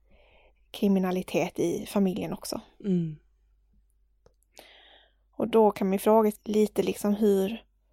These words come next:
Speaker 1: kunde det dröja så här pass lång tid? För hade man hittat henne tidigare
Speaker 2: Mm.
Speaker 1: så hade man ju faktiskt kunnat åtala henne.
Speaker 2: Ja.
Speaker 1: Eh, det är de här femton åren man hade på sig.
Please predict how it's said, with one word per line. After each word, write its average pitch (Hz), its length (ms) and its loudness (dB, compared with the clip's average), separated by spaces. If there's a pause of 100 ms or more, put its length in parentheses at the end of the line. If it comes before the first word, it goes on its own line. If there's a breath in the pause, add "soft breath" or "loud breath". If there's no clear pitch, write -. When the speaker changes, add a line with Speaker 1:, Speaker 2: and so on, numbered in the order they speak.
(500)
Speaker 1:
kunde 208 220 0
det 190 240 -2
dröja 226 440 4
så - 100 -2
här 214 60 2
pass - 200 -6
lång 202 240 2
tid? 208 320 4
För 220 120 0
hade 214 180 2
man 202 180 2
hittat 208 360 -4
henne 202 120 -2
tidigare 226 640 0 (480)
Speaker 2:
Mm. 170 120 4
Speaker 1:
så 156 100 -2
hade 196 240 0
man 190 120 -2
ju 190 40 -4
faktiskt - 520 -8 (140)
kunnat 185 380 0
åtala - 360 -2
henne. - 240 -8 (520 loud breath)
Speaker 2:
Ja. 190 80 -2
Speaker 1:
Eh, 185 100 -2
det 220 80 6
är 190 140 6
de 196 120 0
här 175 100 0
femton 180 500 -2
åren 165 180 -6
man 175 100 -6
hade 170 180 -4
på 160 160 0
sig. - 360 -8